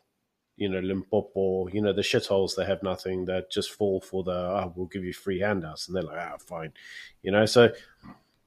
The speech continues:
but those are also places where traditionally the voting, the voting population isn't that,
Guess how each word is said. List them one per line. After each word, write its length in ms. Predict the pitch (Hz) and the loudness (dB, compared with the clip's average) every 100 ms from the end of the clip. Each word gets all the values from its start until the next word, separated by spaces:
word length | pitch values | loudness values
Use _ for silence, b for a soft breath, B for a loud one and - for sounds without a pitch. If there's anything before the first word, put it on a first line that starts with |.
| _ _ _ | _ _ _
but 120 | 143 | 12
those 180 | 160 147 | 12 12
are 60 | 143 | 12
also 260 | 147 147 | 10 10
places 400 | 143 139 131 - | 10 10 8 6
where 80 | 135 | 4
traditionally 480 | 120 123 127 - 127 | 4 6 4 6 4
the 80 | 117 | 6
voting, 600 | 120 123 - 123 117 117 | 8 8 6 4 4 2
the 80 | 113 | 2
voting 320 | 110 117 120 | 4 4 2
population 580 | 113 110 113 113 - 113 | 0 0 4 4 2 -2
isn't 340 | 117 113 113 110 | -2 0 0 4
that, 340 | 110 107 - | 4 4 -4